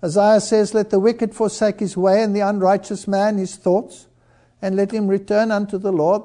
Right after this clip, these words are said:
and he will have mercy upon him, and to our God, and he will abundantly pardon." This is the character of God. It's in total contrast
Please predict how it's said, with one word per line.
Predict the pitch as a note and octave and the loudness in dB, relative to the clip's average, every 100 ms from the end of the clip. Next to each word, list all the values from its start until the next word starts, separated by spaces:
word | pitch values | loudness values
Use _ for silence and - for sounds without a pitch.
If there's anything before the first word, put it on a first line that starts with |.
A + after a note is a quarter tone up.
| - - | -10 -10
and | G#3 | -6
he | G3 | -6
will | G3 F#3+ F#3+ | -4 -2 0
have | F#3+ F#3 | -2 -4
mercy | C3 C#3+ D3 F#3+ G3 | -2 0 0 -2 -4
upon | F#3+ F#3+ G3+ G3+ | -6 -4 -6 -6
him, | B3 A#3+ | -8 -8
and | D3+ | -8
to | E3+ C#3+ | -6 -4
our | C#3+ C3 | -2 -4
God, | C3+ A#2+ G#2 A#2+ F#3+ G#3 | -8 -6 -4 -4 -6 -6
and | E3+ | -8
he | D3 | -6
will | C3 D3+ E3+ - | -4 -6 -6 -10
abundantly | G#2+ _ A2 G2 B2+ D3 D#3+ - A#2 - | -14 _ -10 -8 -8 -8 -10 -10 -14 -14
pardon." | - G2 F2 F#2+ D3+ C#4 D4 _ _ _ _ _ _ | -14 -14 -14 -14 -12 -12 -18 _ _ _ _ _ _
This | D#4 D#4+ | -4 -4
is | F4 | -2
the | D#4 | -2
character | - B3 E3 D3+ E3+ | 0 2 2 0 -4
of | D#3+ E3 | -4 -2
God. | D4+ B2+ | -2 -2
It's | A#2+ - | -4 -6
in | C3+ | -6
total | - A#3+ - G3+ | -2 -4 -4 -8
contrast | - A#3 D#3+ - G#2+ A#2+ - | -2 -2 -2 -4 -6 -6 -14